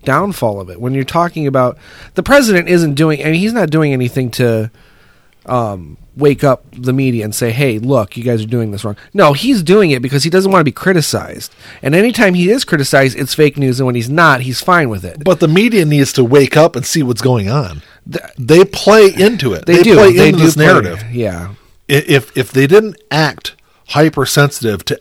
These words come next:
Speaker 2: everything,
Speaker 1: Right.
Speaker 2: to every little single word,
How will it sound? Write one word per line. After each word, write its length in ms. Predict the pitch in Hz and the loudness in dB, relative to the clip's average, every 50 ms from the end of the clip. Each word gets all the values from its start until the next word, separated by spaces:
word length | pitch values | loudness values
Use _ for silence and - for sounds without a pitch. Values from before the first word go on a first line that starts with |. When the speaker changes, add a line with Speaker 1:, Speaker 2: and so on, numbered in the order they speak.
| _ - | _ -4
Speaker 2:
everything, 760 | 135 135 143 131 131 110 - - 98 90 80 73 71 82 90 _ - | -2 -2 0 -2 -4 -6 -6 -8 -10 -10 -10 -10 -14 -18 -18 _ -12
Speaker 1:
Right. 240 | 107 - - - - _ _ _ _ - | -12 -12 -12 -16 -20 _ _ _ _ -16
Speaker 2:
to 100 | - - _ - | -16 -14 _ -2
every 360 | 135 151 175 175 190 185 175 | 0 0 2 2 2 4 4
little 280 | 160 156 156 147 151 139 | 4 4 4 4 4 4
single 360 | - - 151 139 135 123 113 | 4 0 0 2 2 2 4
word, 480 | 120 170 202 175 117 98 92 87 98 | 4 4 4 4 2 -2 -4 -6 -10